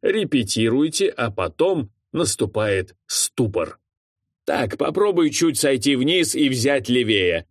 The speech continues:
Потом спустишься до конца лестницы, поиграешь со светом, но так, чтоб оставаться чуть в тени.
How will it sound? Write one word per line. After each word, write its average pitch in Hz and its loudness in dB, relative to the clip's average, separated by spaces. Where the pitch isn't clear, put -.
Потом 170 0
спустишься 147 0
до 113 0
конца 107 0
лестницы, 151 0
поиграешь 233 0
со 98 0
светом, 180 0
но 147 0
так, - -2
чтоб - -2
оставаться 196 0
чуть - -2
в - -10
тени. 120 0